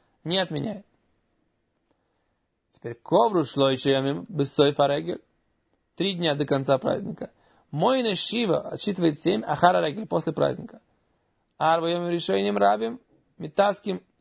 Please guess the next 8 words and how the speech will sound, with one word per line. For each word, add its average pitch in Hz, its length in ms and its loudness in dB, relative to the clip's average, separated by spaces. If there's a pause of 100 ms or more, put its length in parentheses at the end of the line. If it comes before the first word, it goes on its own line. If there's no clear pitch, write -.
(120)
бой. 160 360 0 (460)
Четыре 190 300 -6
первых 160 360 0
дня 160 280 2
многие 151 380 0
приходят 135 300 0
его 135 120 0
утешают. - 460 -4